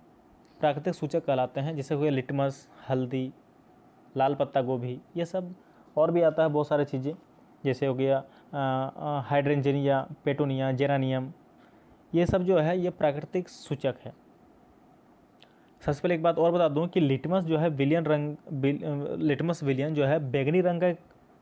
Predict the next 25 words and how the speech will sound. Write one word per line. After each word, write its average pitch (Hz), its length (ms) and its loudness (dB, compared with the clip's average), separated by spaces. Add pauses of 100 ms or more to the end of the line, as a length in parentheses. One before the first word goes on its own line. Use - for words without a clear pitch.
रंजक 160 300 2
होता 131 320 0
है, 175 160 -6 (580)
जो, 170 200 2
अ, 156 400 4
lichen 156 360 2
पौधा 165 280 2
से 165 120 0
निकाला 160 220 4
जाता 156 220 4
है, 170 60 4
और 160 120 2
lichen 156 260 0
पौधा 160 260 2
जो 139 140 0
है 170 220 0
Thellophyta 143 580 -2
समूह 135 280 -4
का, 156 180 0
अ, 220 120 -4 (760)
ग्रुप 165 240 2
से 151 120 -4
निकलता 123 400 0
है। 117 120 -8 (960)
और 135 260 2